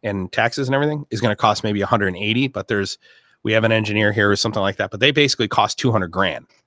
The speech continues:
instead of a hundred eighty thousand, even though their salary is one twenty-five. You, so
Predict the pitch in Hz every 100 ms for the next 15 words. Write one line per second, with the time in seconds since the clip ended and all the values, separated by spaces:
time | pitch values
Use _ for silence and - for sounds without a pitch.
0 | _ 98 95 107 92 98 90 87 82 82
1 | 90 85 - - _ - 110 104 90 -
2 | - 123 123 98 92 92 90 85 78 87
3 | 80 _ _ _ _ _ - - - -
4 | _ _ _ _ _ 107 117 - - 143
5 | 120